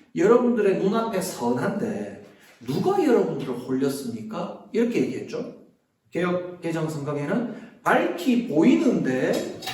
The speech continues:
누가 너희를 꾀더냐?" 이렇게 얘기해요. 같은 말이에요. 밝히 보이는데 너희들 뭐에 홀렸습니까? 당신들은 뭐에 홀렸습니까? 누가 당신들을, 어...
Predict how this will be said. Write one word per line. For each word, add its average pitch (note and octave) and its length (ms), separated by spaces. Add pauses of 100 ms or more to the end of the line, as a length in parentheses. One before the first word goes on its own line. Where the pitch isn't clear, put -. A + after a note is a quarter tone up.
(120)
누가 C#4 340
너희를 A#3 520
꾀더냐?" A#3 680
이렇게 E3 260
얘기해요. - 240
같은 - 240
말이에요. - 760 (420)
밝히 - 480
보이는데 - 1000 (680)
너희들 - 680
뭐에 D#3 240
홀렸습니까? A3 1200 (140)
당신들은 A3+ 480
뭐에 G#3 160
홀렸습니까? G#3 1000
누가 A#3+ 240
당신들을, A#3+ 800 (460)
어... - 600